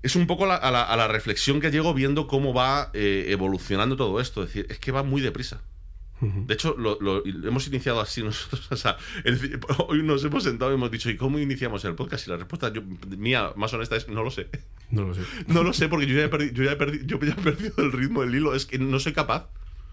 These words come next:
Speaker 1: No soy capaz. Lo decía Carlos Santana, lo, lo decía que ha llegado un punto en el que dice, eh, "Voy a empezar a hacer más directos y menos vídeos porque no soy capaz de abordarlo todo".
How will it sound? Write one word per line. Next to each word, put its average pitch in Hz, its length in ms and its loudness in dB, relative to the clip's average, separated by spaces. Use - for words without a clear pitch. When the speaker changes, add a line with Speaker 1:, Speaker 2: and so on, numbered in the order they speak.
Speaker 1:
No 113 80 -2
soy 139 100 0
capaz. 135 180 4
Lo 131 120 4
decía 135 260 2
Carlos 160 260 2
Santana, 123 520 0
lo, 90 200 0
lo 87 180 2
decía 120 220 -2
que 120 160 -2
ha 98 60 2
llegado 117 180 2
un 117 100 -2
punto 123 160 -4
en 139 60 0
el 107 60 -2
que 107 60 -2
dice, 90 280 -2
eh, 98 220 2
"Voy 101 100 2
a 110 40 4
empezar 117 220 -2
a 113 40 -2
hacer 113 140 -4
más 107 180 -2
directos 101 420 -4
y - 20 -8
menos 127 220 -6
vídeos 135 220 -6
porque 120 260 -4
no 98 200 0
soy 170 220 0
capaz 127 340 0
de 113 80 2
abordarlo 90 440 0
todo". 71 300 -6